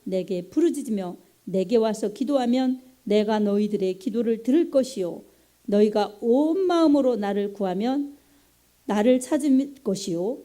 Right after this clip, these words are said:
나를 만나리라." 아멘. 정말 와서 기도하고 그러면 기도 들어주신다는 거예요.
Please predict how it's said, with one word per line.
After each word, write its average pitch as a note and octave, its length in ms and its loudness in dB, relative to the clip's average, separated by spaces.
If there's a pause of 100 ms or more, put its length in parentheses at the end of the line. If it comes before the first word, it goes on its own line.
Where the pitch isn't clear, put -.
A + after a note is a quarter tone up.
나를 G3 420 -4
만나리라." F3+ 1080 -4 (180)
아멘. G3 520 -4 (640)
정말 D4 340 2
와서 B3+ 440 0
기도하고 B3 1000 -2 (320)
그러면 B3+ 460 4
기도 A#3 260 -4
들어주신다는 G#3 720 -2
거예요. F#3 360 -10